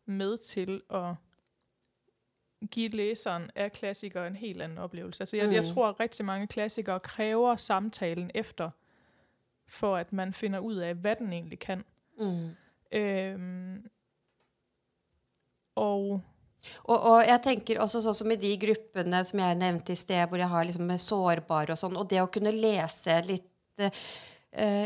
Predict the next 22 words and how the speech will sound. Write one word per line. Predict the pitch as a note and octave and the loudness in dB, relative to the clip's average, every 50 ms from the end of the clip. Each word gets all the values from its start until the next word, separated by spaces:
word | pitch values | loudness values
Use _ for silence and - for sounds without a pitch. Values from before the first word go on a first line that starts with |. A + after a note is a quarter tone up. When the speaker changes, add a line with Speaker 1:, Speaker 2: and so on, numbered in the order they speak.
| - | 2
Speaker 2:
jeg | - C4+ C4+ - | 0 0 2 4
tror | B3+ B3 A#3 | 4 4 4
det | B3 | 4
kan | B3 D4 C#4+ C4 | 4 4 4 4
også | A#3+ - - C#4 | 2 2 2 2
gi | B3+ G#3+ G3 F#3 F#3+ F3+ G#3+ | 2 2 0 0 0 0 0
en | A#3+ A#3 - | 0 0 0
sånn | A3+ A3 G#3+ | 0 0 0
litt | A3+ A3+ A#3 | 0 0 0
selvtillit | - - B3+ A#3+ G#3 F#3 - - - G#3+ F3 F3+ - | -2 0 0 0 -2 -2 -6 -8 -6 -6 -4 -2 -2
at, | A3+ A3 - | -2 -2 -2
eh, | - A3+ A3+ A3 | -2 0 0 2
nå | G#3+ G3+ G3+ G#3 | 2 0 0 -2
forstår | G3+ - - A3+ - - - A3 G#3+ G3 | -2 -4 -4 -2 -2 0 0 0 0 0
jeg | G3+ F3 E3+ E3+ F3+ F#3+ - - | 0 0 0 0 -2 -2 -4 -6
også | F3 - - - - - D4+ F4+ A4+ A4 | -6 -6 -6 -8 -4 -2 0 0 2 2
denne | - E4 C4 A#3 G#3+ G#3+ A3 A3+ A#3 | 2 2 2 2 2 2 2 2 2
liksom | A#3 A3 - A3+ G3+ G#3 G#3 G#3 G#3 | 0 0 0 0 -2 -2 -2 -4 -6
litt | G3 G#3+ - - | -10 -10 -4 -2
tunge | A#3 A3 F#3+ F#3 F3 E3 | -2 0 0 0 -2 -4
forfatteren, | E3 - G3 F#3+ - F3+ E3+ - - _ - - - F3+ F3+ F#3+ F#3+ G3 | -4 -4 -2 0 0 0 0 -2 -8 _ 0 2 4 4 4 4 2 4
og, | G3+ G3+ G#3 D4+ | 6 6 6 4